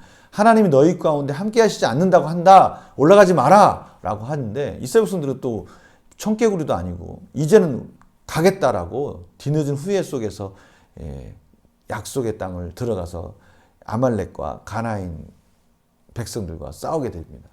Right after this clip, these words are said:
그러나 처절하게 패배를 하는 장면이 십사 장 사십오 절에 저희들이 보게 됩니다.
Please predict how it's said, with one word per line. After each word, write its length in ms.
그러나 360
처절하게 800
패배를 600
하는 300
장면이 600
십사 320
장 200
사십오 600
절에 400
저희들이 400
보게 240
됩니다. 360